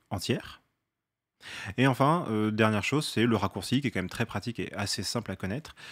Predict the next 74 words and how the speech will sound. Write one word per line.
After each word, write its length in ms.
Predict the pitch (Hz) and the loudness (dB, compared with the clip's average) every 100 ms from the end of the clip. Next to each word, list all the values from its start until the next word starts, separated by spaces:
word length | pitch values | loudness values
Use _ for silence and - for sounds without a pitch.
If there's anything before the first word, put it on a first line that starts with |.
| - - 117 | -16 -10 -2
Euh, 340 | 104 104 104 | 0 2 0
je 240 | 104 101 123 | -2 2 4
vais 120 | 135 | 4
me 60 | 127 | 4
positionner 400 | 123 113 117 113 | 4 4 0 0
sur 160 | - | 0
ma 100 | 104 | -2
colonne 260 | 104 101 101 | 0 0 0
E 220 | 110 131 - - - 120 | -2 -2 -2 -10 -6 -2
et 80 | |
je 60 | 117 | 0
vais 60 | 117 | 0
faire 220 | 110 101 | 0 2
Shift, 380 | - 131 - - | 2 2 0 -6
contrôle, 520 | - 101 - 131 151 | -4 -6 0 0 0
donc 140 | 98 | -2
ça 80 | 113 | -4
ce 80 | - | -4
sont 100 | 98 | -6
les 60 | |
touches 240 | 90 110 - | -6 -8 -10
en 80 | 107 | -8
bas 160 | 92 95 | -2 -2
à 60 | |
gauche 140 | 98 98 | -2 -4
de 60 | |
mon 100 | 98 | -4
clavier, 520 | 90 92 90 113 151 - | -4 -6 -2 -2 -2 -2
et 160 | 120 147 | 0 0
la 100 | 110 | 0
touche 240 | - 135 | -2 -6
plus. 400 | - - - - - - - 104 | -8 -10 -8 -8 -10 -18 -10 -6
Et 20 | |
en 80 | 95 | -4
faisant 200 | 92 87 | -4 -4
cela, 220 | - 120 | 0 0
vous 60 | |
voyez 140 | 104 110 | 2 0
que 100 | 98 | 0
je 120 | 92 | -2
m'épargne 500 | 92 101 110 120 110 | 2 4 6 6 4
le 100 | 98 | 0
passage 360 | 92 92 113 - | 0 -2 -4 0
par, 280 | 104 120 104 | 0 0 -4
euh, 100 | 95 | -2
la 100 | 95 | -2
petite 200 | - - | -4 -6
pop-up. 320 | 101 - - - - - 110 117 | -8 -10 -14 -16 -14 -10 -10 -4
Donc 180 | 113 - | 0 2
ça, 80 | |
ça 80 | 139 | 2
marche 160 | 113 - | 0 0
pour 120 | 98 | -2
les 60 | 90 | 2
colonnes, 360 | 113 156 185 | 4 4 2
ça 100 | - | 0
marche 160 | 104 110 | 0 0
également 220 | 104 143 | 0 -2
pour 180 | - 95 | -4 -2
des 140 | 90 | 0
lignes. 260 | 104 170 131 | 2 2 0
Je 60 | |
peux 100 | - | -2
rajouter 220 | 90 - 101 | -6 -2 -4
un 80 | |
commercial 480 | 87 104 90 - 147 | -2 -2 -2 -4 -4
du 80 | 117 | -4
coup 100 | 123 | -4
dans 80 | 98 | -4
mon 100 | 82 | -6
équipe 200 | - 156 | -10 -8
comme 160 | 98 | -8
ça. 140 | - 156 | -6 -6
Donc 140 | 95 | -6